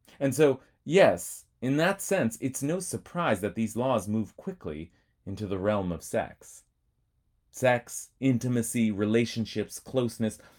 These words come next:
love is the hidden subject of Leviticus. So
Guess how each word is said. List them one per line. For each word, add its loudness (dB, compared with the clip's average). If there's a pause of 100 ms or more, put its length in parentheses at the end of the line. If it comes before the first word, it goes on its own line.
(340)
love 6 (440)
is -4
the -2
hidden -4
subject -2
of -14
Leviticus. -14 (1400)
So 8